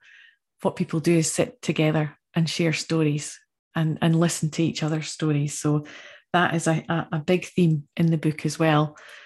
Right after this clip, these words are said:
And one of the things I remember way back when I was beginning to write the book was writing a blog to say, to put it out into the world, to say there are stories waiting to be told,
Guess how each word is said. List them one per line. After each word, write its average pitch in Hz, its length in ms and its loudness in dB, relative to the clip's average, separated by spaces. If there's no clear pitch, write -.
And 165 160 6
one 185 140 6
of 175 80 6
the 165 80 4
things 165 280 0
I 160 60 2
remember 156 640 0
way 180 180 2
back 156 380 -2
when 165 140 -4
I - 20 -4
was 156 140 -4
beginning 180 420 2
to - 140 -6
write 156 200 -2
the 147 60 -10
book 143 300 -2
was 170 260 0
writing 170 420 0
a 160 60 4
blog 156 500 2
to 165 120 -4
say, 160 240 2
to - 320 -8
put - 160 6
it 170 100 6
out 180 100 4
into 175 220 0
the 165 80 2
world, 147 280 0
to 147 80 -6
say 156 500 -2
there 165 200 -2
are 156 140 0
stories 156 500 -2
waiting 147 360 -4
to - 100 -8
be 147 160 -2
told, 147 460 0